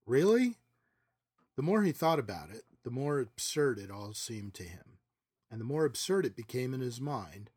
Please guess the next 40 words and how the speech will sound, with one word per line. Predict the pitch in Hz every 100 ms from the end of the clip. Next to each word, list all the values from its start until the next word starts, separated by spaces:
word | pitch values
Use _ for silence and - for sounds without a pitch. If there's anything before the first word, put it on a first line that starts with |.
| _ _ _
the | 120
more | 135
nervous | 127 147 139 98 -
he |
got. | 87 - - - _ _ _ _ _ _ _ _ _ _ -
He | 151
was | 160 135
nervous | 220 214 135 -
not | 160 202
because | 160 156 135
he | 123
thought | 127 123
his | 107 95
dad | 117 113 98
was | 85 -
crazy, | 135 147 104 76 - - _ _ -
or | 107
because | 104 123 104
his | 98
dad | - 110 110 95
couldn't | 123 101 -
possibly | 120 113 - 95 92
be | 80 87 85
right. | 104 113 - - _ _ _ _ _ _ _ _ _ _ _
He | 127
became | 139 196 240 240
nervous | 156 131 110 95 -
because | 101 - 123
a | 123
little | 156 226
voice | 180 156 147 -
in | 127
his | 120
head | 120 107 95 -
kept | 104 - 113
asking | 113 113 - 120
a | 110
nagging | 95 95 98 117 131 131 123
little | 113 113
question. | - 92 90 - -